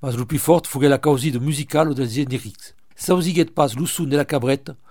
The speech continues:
o los esclots que pica la bourreille. Non, avion causit, tout naturalment, musique o se cançons anglaises. E l'innocentrès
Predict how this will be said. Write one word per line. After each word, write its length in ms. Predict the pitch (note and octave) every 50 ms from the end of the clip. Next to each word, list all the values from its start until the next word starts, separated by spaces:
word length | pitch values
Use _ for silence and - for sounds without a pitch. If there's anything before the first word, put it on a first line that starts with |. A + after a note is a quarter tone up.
| - - - - -
o 120 | - D#3 C3+
los 220 | C#3 C#3 A2+ A#2
esclots 420 | D#3+ - - - D3+ D#3 D#3+ -
que 120 | - - B2+
pica 280 | - - E3 - -
la 100 | D3 C#3+
bourreille. 380 | C3+ C#3+ C#3 B2 A#2+ G#2 G2+ B2 - -
Non, 220 | B2+ D3 D#3 B2 - - - - - - - -
avion 240 | - A2+ A#2 B2 B2
causit, 460 | G2+ - A#2 G#2 G#2 C3+ C#3+ - - - - - - - - - - - - - - - -
tout 200 | C#4 C4 B3 A3+
naturalment, 800 | G#3 F#3+ - - - C#3+ B2+ B2+ B2+ A#2+ B2+ C#3 D#3 F3 F3 C3+ -
musique 480 | B2+ A#2+ C3 D3 C3+ G#2+ C3+ D3 - D#3
o 60 | C3+
se 100 | B2+ D3+
cançons 400 | - D3+ D3 B2+ - - F3 E3
anglaises. 520 | F#3 E3 D#3 C#3 A#2+ A#2+ B2 B2+ - - - - - - - - - -
E 300 | D3 C3+ C3+ B2+ B2+ A#2+
l'innocentrès 880 | A#2+ C3+ C3+ C#3 C#3 - - C3 A#2+ G#2 - A#2 C3 C3+ - - -